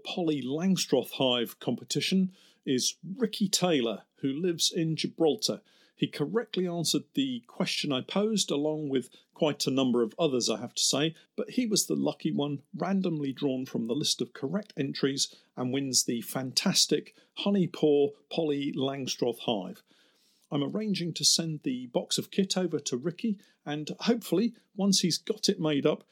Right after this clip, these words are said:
he'll send us a photograph or two showing it in action for me to share with everyone. Congratulations, Ricky.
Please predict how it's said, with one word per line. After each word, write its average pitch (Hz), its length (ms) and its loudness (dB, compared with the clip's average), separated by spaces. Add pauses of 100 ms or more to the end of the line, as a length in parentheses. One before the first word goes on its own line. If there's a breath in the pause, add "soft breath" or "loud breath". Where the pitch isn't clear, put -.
(160 soft breath)
he'll 160 160 2
send 175 320 4
us 160 180 4
a 185 60 0
photograph 156 680 0
or 131 80 0
two 131 340 0 (260 soft breath)
showing 143 360 0
it 135 200 0
in 127 120 2
action 135 400 -2
for - 140 -2
me 123 220 2
to - 140 -6
share 127 300 2
with 113 160 -2
everyone. 101 420 -4 (400 soft breath)
Congratulations, 180 880 2
Ricky. 117 320 -4